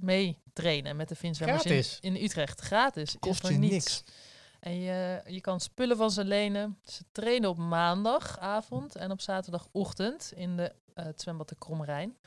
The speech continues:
Speaker 1: Dus, eh, wil je een keertje meedoen, dan, eh, dan kan je, eh, contact opnemen.
Speaker 2: Ja, doen hoor. Probeer het gewoon eens een keer.
Speaker 3: Vier keer. Dat is een hele, hele ervaring.
Speaker 2: Ja, of één keer of
Speaker 3: Zeker.
Speaker 2: twee keer. Ja,
Speaker 3: Ja.
Speaker 2: maar probeer het.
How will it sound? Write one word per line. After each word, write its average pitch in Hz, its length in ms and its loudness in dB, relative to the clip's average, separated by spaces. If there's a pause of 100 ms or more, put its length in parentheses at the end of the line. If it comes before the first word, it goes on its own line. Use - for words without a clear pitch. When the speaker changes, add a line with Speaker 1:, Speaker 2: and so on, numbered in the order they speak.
(160)
Speaker 1:
Dus, 202 260 4
eh, 202 240 8
wil 202 120 6
je 214 80 8
een 202 60 4
keertje 190 240 -2
meedoen, 185 340 0
dan, 160 240 -4
eh, 147 120 -4
dan 151 140 -6
kan 180 220 -6
je, 151 460 -6
eh, - 100 -12 (240)
contact - 540 -2 (120)
opnemen. 214 580 -2
Speaker 2:
Ja, 143 380 2
doen 151 260 4
hoor. 135 280 4 (200)
Probeer 196 380 8
het 226 120 6
gewoon 123 180 4
eens 107 100 0
een 110 100 -2
keer. 104 260 -6
Speaker 3:
Vier 233 280 4
keer. 208 240 4 (220)
Dat - 100 -18 (260)
is - 100 -6
een 156 60 4
hele, 185 180 4
hele 202 200 2
ervaring. 170 540 4
Speaker 2:
Ja, 220 240 10
of 170 120 8
één 135 180 6
keer 160 140 2
of 127 60 2
Speaker 3:
Zeker. 139 200 4
Speaker 2:
twee 185 120 6
keer. 170 300 6 (340)
Ja, 180 180 8
Speaker 3:
Ja. 175 80 12
Speaker 2:
maar 123 140 6
probeer 180 340 4
het. - 280 2